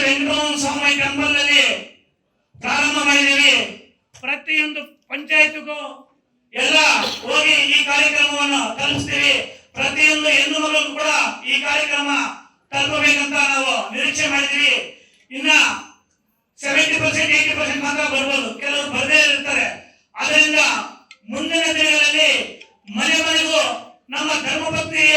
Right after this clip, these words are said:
ಜೊತೆಯಲ್ಲಿ ಬಂದು ಈ ಕಾರ್ಯಕ್ರಮವನ್ನು ಮಾಡಬೇಕಂತ ಹೇಳ್ಬಿಟ್ಟು ಚಿಂತನೆ ಮಾಡಿದ್ದೀವಿ. ಇನ್ನು ನಿಮ್ಮ ಮುಂದಿನ ದಿನಗಳಲ್ಲಿ ನಿಮ್ಮ ಆಶೀರ್ವಾದ ಬೇಕು,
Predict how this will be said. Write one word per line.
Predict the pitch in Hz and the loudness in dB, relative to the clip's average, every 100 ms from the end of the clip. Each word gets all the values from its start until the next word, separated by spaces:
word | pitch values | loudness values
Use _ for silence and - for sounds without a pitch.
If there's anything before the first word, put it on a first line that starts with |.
| 294 | 2
ಜೊತೆಯಲ್ಲಿ | 294 311 330 311 254 - - - _ - | -2 2 2 4 4 2 -2 -12 _ -4
ಬಂದು | 302 311 302 - - - _ 247 | -4 2 0 0 -6 -16 _ -2
ಈ | 294 302 | -2 0
ಕಾರ್ಯಕ್ರಮವನ್ನು | 294 302 302 294 294 277 277 277 | 0 0 -2 -4 -4 -2 -2 0
ಮಾಡಬೇಕಂತ | 277 285 277 269 277 | 0 0 -2 -2 -2
ಹೇಳ್ಬಿಟ್ಟು | 277 277 269 254 - - | -4 -6 -6 -6 -8 -10
ಚಿಂತನೆ | 277 285 302 277 | -8 -2 -2 0
ಮಾಡಿದ್ದೀವಿ. | 269 269 262 269 262 - - _ _ _ _ _ 269 | 0 0 0 2 0 -2 -12 _ _ _ _ _ -6
ಇನ್ನು | 330 320 302 - - - - - 247 | 0 0 0 -4 -10 -18 -18 -14 -6
ನಿಮ್ಮ | 285 302 285 | -2 -2 -2
ಮುಂದಿನ | 294 320 311 311 | -4 -2 0 2
ದಿನಗಳಲ್ಲಿ | 311 302 311 311 311 254 - - - - - - 277 | 4 6 6 8 6 4 0 -10 -14 -8 -6 -4 -4
ನಿಮ್ಮ | 302 285 302 | -2 0 0
ಆಶೀರ್ವಾದ | 311 320 311 311 302 | 0 0 0 2 2
ಬೇಕು, | 294 294 311 | 2 2 0